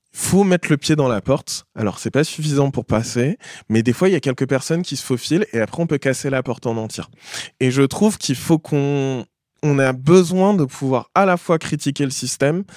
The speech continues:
et à la fois en profiter de temps en temps. Et, euh, je trouve que, euh, c'est important en tant que tel, en termes d'association, de se dire à chaque fois, est-ce qu'on fait de la place à tout le monde ?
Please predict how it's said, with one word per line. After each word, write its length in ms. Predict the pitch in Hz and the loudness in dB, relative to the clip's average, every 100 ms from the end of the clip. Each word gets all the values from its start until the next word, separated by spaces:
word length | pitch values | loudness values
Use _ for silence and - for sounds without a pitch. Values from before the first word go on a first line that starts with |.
| - - _ | -18 -18 _
et 80 | 139 | 2
à 80 | 131 | 2
la 100 | 131 | 0
fois 200 | - 170 | 2 0
en 100 | 139 | 2
profiter 560 | - 170 160 - 170 | 4 4 2 -2 0
de 80 | 160 | 0
temps 260 | - 131 123 | 0 -2 -2
en 120 | 113 | -6
temps. 280 | - 160 220 - - - - - - | -2 -2 -2 -12 -14 -14 -14 -10 -2
Et, 360 | 147 170 185 - | 2 2 0 0
euh, 440 | 131 123 120 117 - - | 0 2 0 -4 -8 -4
je 140 | 131 | -2
trouve 320 | 131 202 196 | 0 0 -2
que, 340 | - 147 156 185 - - - - _ | 2 4 4 2 -6 -20 -20 -20 _
euh, 240 | 127 120 | 0 0
c'est 320 | 117 - 143 - | -2 -2 -2 0
important 600 | - 196 190 185 - 185 | 2 2 2 0 2 2
en 60 | 160 | 2
tant 180 | 151 135 | 0 -2
que 40 | |
tel, 220 | 131 147 | 0 0
en 100 | 135 | 0
termes 260 | 117 127 123 | 0 -2 0
d'association, 840 | 135 143 151 135 135 120 - 170 | 0 0 -2 -2 0 -2 0 -2
de 60 | 185 | -2
se 120 | - | 0
dire 240 | 131 123 113 | 0 2 0
à 80 | |
chaque 260 | 117 151 139 | 0 -2 -2
fois, 380 | - 131 139 220 - - - - - | -2 0 0 -2 -10 -20 -18 -18 0
est-ce 180 | 139 151 | 0 2
qu'on 160 | - 208 | 2 2
fait 160 | 180 | 2
de 60 | 139 | 2
la 100 | 127 | 0
place 300 | 135 127 127 | 2 0 0
à 60 | |
tout 120 | 113 117 | -2 -2
le 80 | |
monde ? 320 | 113 120 180 | -2 0 -2